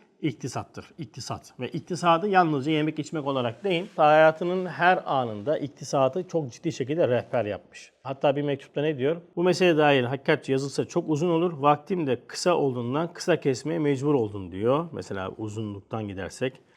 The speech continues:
Yine mektubatta geçen, "Senin gibi dostlarla uzun konuşmak hem tatlı hem makbul olduğundan şu kısa meselede uzun konuştum. Belki de israf ettim." diyor. Yani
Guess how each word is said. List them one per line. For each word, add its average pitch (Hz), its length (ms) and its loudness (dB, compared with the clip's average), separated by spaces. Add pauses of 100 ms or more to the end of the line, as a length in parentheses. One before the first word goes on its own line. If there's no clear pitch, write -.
Yine 196 440 6
mektubatta 185 540 4
geçen, 175 360 4
"Senin 170 280 0
gibi 170 160 2
dostlarla 165 400 4
uzun 160 220 4
konuşmak 143 420 0
hem 170 160 0
tatlı 160 320 2
hem 165 100 2
makbul 156 340 2
olduğundan 170 360 4
şu 151 180 -8
kısa 180 240 -2
meselede 170 340 2
uzun 175 300 2
konuştum. 160 480 0
Belki 180 240 2
de 185 60 6
israf 170 400 4
ettim." 101 320 -8
diyor. 92 120 -6
Yani 131 340 0